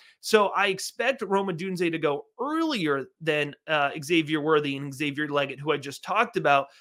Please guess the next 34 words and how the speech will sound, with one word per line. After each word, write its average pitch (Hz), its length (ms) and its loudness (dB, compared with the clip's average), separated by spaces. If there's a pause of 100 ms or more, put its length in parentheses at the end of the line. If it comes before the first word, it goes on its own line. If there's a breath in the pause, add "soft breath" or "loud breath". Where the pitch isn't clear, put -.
(160 soft breath)
but 185 120 6
I 208 120 8
would 196 500 0
take 214 280 -4
the 185 200 -12
other 190 320 2
two 190 300 -6
guys 165 340 0
before 170 760 0
him. 151 340 -4
Still, - 560 0 (240 soft breath)
we're 226 120 0
talking, 233 580 -2 (280 soft breath)
you 208 100 -2
know, 165 220 2 (180 loud breath)
we're, 202 140 4
we're 208 160 6
dissecting 233 640 4
the 180 60 -4
differences 185 520 -2
between 165 360 -6
a - 40 -8
bunch 208 300 -4
of 147 180 -4
really 196 440 -2
strong 165 580 0
prospects 135 720 -6
here. 135 260 -8 (220 soft breath)
So 220 180 8
moving 302 420 4
on 277 180 -2
to 262 100 -4
number 247 280 -2
nine, 226 580 0